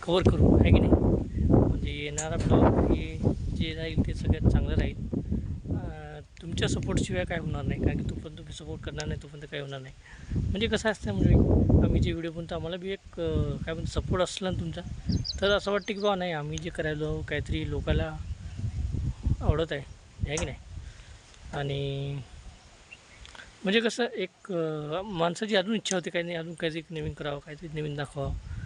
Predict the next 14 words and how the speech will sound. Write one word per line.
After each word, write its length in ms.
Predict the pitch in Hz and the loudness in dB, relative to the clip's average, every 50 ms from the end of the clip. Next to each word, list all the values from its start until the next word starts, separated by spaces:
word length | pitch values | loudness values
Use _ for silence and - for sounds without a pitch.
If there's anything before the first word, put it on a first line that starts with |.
| - - - - - - - - - | -8 -6 -6 -6 -6 -6 -8 -8 -6
आणि 560 | 196 175 165 156 151 151 151 151 147 147 147 143 - - - | -6 -4 -4 -2 -2 -2 -2 -2 -4 -4 -6 -8 -8 -8 -8
आहे 200 | - - 170 165 | -4 -2 -2 -2
की 60 | 156 | -2
नाही? 220 | 147 135 135 135 | -4 -4 -6 -6
हे 160 | 131 147 156 | -4 -4 -2
जे 120 | 151 151 165 | 0 2 0
आता 180 | 165 - 170 | 2 2 0
ब्लॉग 300 | 156 147 156 160 170 160 | -2 0 2 2 2 4
आहे 120 | 170 165 160 | 2 0 0
हे 120 | 160 160 | -2 -4
आजचा 260 | 156 151 - - 165 | -6 -6 -6 -4 -4
लई 140 | 151 156 160 | -2 -2 -4
धमाल 360 | 151 139 139 143 151 156 147 | -4 -4 -4 -4 -2 -2 -4
आहे 260 | 139 - - - - | -4 -6 -10 -14 -18